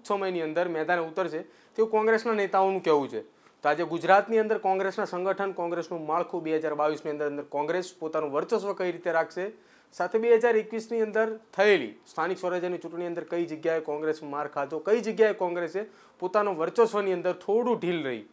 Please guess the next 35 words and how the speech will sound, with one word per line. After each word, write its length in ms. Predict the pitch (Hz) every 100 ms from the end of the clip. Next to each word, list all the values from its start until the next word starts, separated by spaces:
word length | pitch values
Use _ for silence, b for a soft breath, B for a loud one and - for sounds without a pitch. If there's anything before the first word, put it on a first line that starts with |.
| _ _ -
તે 100 | 143
તમામ 260 | 156 196 196
વિષય 220 | 196 208
સાથે 220 | 196 190
ચર્ચા 300 | 185 185 185
કરવા 240 | 180 180 175
માટે 180 | 165 165
આજે 120 | 160
આપણી 240 | 156 156 156
સાથે 180 | 151 151
ઉપસ્થિત 400 | 147 160 170 151
છે, 140 | 160 196 - b b 143
અ, 40 | 143 139
જયરાજસિંહ 440 | 160 180 180 -
પરમાર 280 | 165 175 185
છે, 100 | 190
કોંગ્રેસના 440 | 165 160 165 165
પ્રવક્તા 380 | 151 151 156 180
છે, 60 | 175
આપણે 220 | 156 156
એમની 220 | 147 147
સાથે 160 | 139 139
વાત 180 | 135 131
કરીશું. 380 | 143 139 180 214 b b b -
જયરાજસિંહ, 340 | 156 170 220
સ્વાગત 320 | - 151 160
છે 60 | 165
આપનું 180 | 156 151
બુલેટિન 300 | 151 151 151
ઇન્ડિયામાં. 380 | 147 147 175 226 _ _ _ _ b b b b
બાપુ, 180 | 151 180
મારો 200 | 190 190
પહેલો 260 | 190 180 196
સવાલ 300 | 190 180 175
તમને, 280 | 165 160